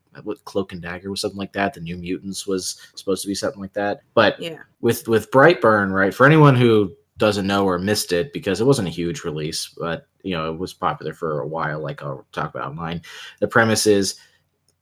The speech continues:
Speaker 1: you know, Superman's origin story, you know, alien lands in the middle of Kansas, and it's picked up by two farmers who raise him.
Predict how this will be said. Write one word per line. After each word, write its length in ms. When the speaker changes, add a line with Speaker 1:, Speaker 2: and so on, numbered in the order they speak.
Speaker 1:
you 160
know, 120
Superman's 500
origin 260
story, 520
you 80
know, 220
alien 420
lands 560
in 160
the 60
middle 400
of 560
Kansas, 800
and 160
it's 240
picked 240
up 160
by 140
two 180
farmers 540
who 100
raise 300
him. 240